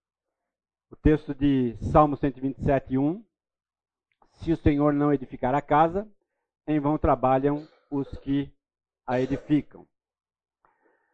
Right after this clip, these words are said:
Ah, com base então no versículo quatorze do capítulo oito, que ele diz assim, "Porque Israel se esqueceu do seu Criador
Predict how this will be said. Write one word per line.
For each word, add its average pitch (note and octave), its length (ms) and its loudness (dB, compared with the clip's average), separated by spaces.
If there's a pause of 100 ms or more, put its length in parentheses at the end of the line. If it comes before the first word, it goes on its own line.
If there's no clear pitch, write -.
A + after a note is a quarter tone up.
(680)
Ah, A#2+ 400 -4
com D#3+ 180 -2
base F3+ 240 4
então F#3 240 2
no C#3+ 420 0 (140)
versículo D3 540 -2 (120)
quatorze D#3 640 4
do A#2+ 100 -14
capítulo B2+ 460 -8
oito, C#3 480 2 (2000)
que - 80 -2
ele D3 100 0
diz C#3 120 -16
assim, D#3 280 0
"Porque D3+ 300 -2
Israel F3 640 4 (520)
se - 220 -4
esqueceu G3 640 2
do F#3+ 120 -14
seu F3 240 -2
Criador C#3 680 2